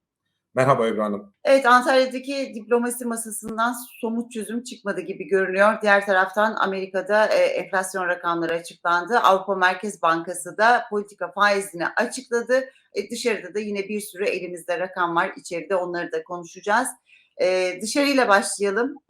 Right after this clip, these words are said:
Speaker 1: Tabii.
Speaker 2: Ne dersiniz?
Speaker 1: Dışarıyla başlayalım, içeri gelelim.
Speaker 2: Peki, tamam.
Speaker 1: Buyurun.
Speaker 2: E, enflasyon açıklandı dedik. E, Şubat'ta yedi nokta dokuza yükseldi yıllık enflasyon Amerika'da. Avrupa Merkez Bankası da, e,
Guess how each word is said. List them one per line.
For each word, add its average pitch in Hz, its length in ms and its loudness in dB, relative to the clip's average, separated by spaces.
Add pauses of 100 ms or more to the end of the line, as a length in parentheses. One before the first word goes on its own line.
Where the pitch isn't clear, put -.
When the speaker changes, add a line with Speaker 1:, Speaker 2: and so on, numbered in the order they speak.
(140)
Speaker 1:
Tabii. - 220 -4
Speaker 2:
Ne 220 100 -8
dersiniz? 180 680 -4 (300)
Speaker 1:
Dışarıyla 120 400 -4
başlayalım, 107 420 -6
içeri 120 240 -2
gelelim. 87 320 -6 (540)
Speaker 2:
Peki, 262 380 -6
tamam. 226 420 2
Speaker 1:
Buyurun. 190 140 6
Speaker 2:
E, - 20 6 (380)
enflasyon 262 460 2
açıklandı 247 560 -2
dedik. 233 300 -6
E, 208 240 0
Şubat'ta 220 580 -2 (640)
yedi 214 360 -4
nokta 240 560 2
dokuza 208 480 2
yükseldi 202 800 0
yıllık 202 420 -4
enflasyon 185 640 -2
Amerika'da. 208 600 -2 (320)
Avrupa 214 260 4
Merkez 220 480 0
Bankası 185 520 -4
da, 247 280 0
e, 180 320 -4